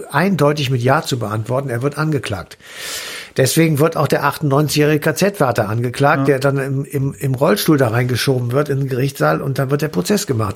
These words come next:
Speaker 1: Weil das einfach, er ist mordverde-, verdächtig, beziehungsweise er hat Morde begangen und deswegen wird er vor Gericht gestellt.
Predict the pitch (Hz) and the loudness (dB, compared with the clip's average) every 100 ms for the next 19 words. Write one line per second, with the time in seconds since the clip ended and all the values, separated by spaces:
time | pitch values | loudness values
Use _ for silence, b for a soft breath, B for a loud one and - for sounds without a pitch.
0 | - 117 156 175 - 143 147 170 - - | -2 0 2 0 0 0 2 0 -2 -10
1 | - _ - - 143 165 - 143 151 190 | -20 _ -4 0 2 2 2 4 4 2
2 | - - - 127 123 - - 123 135 165 | -4 -12 -4 -2 0 -2 -2 2 2 2
3 | 170 139 139 135 131 127 - 131 139 135 | 0 0 2 2 2 0 2 2 4 2
4 | 131 127 151 196 147 123 123 151 135 139 | 0 0 0 -2 -4 -2 0 0 -2 -4
5 | 135 147 143 123 107 - 85 | -4 -2 0 -2 -4 -8 -10